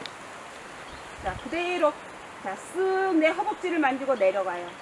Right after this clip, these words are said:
쓱 올라오고, 다시 내려가고, 후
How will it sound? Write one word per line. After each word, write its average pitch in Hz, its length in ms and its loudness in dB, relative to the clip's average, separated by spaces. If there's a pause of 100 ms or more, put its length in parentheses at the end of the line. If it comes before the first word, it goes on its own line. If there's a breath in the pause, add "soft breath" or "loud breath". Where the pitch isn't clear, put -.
(140)
쓱 233 1040 -2 (920)
올라오고, 202 1400 2 (760)
다시 247 1200 2 (120)
내려가고, 285 1500 6 (1700)
후 202 680 -2